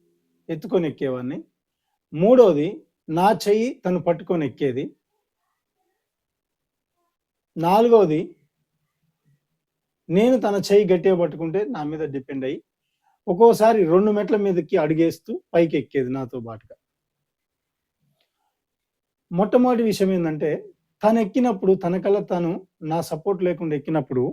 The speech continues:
జారిపోవడం గానీ, ఎక్కడొక్కడ స్కిడ్ అవ్వడం, ఆ, స్కిడ్ అయ్యి జారిపోవడం గానీ జరిగేది. ఇది చాలా సందర్భాలలో జరిగింది. నాకు తను నడక నేర్చుకున్నటువంటి ఆ సందర్భం నాకు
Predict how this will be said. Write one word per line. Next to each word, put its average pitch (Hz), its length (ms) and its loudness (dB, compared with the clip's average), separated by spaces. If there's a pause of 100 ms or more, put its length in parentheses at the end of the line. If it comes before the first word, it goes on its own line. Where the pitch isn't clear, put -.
(500)
జారిపోవడం 160 720 -4
గానీ, 151 260 -8 (1300)
ఎక్కడొక్కడ 202 420 2
స్కిడ్ 185 340 0
అవ్వడం, 180 260 0 (200)
ఆ, 143 100 -8 (140)
స్కిడ్ 190 320 -2
అయ్యి 180 140 4
జారిపోవడం 156 560 -2
గానీ 143 220 -8 (440)
జరిగేది. 143 580 -2
ఇది 190 160 -6
చాలా 190 280 -4
సందర్భాలలో 170 800 -4
జరిగింది. 147 460 -4 (1000)
నాకు 190 380 2
తను 175 260 -4
నడక 170 280 0
నేర్చుకున్నటువంటి 160 960 -4 (400)
ఆ 143 100 -14
సందర్భం 160 500 -8
నాకు 127 180 -10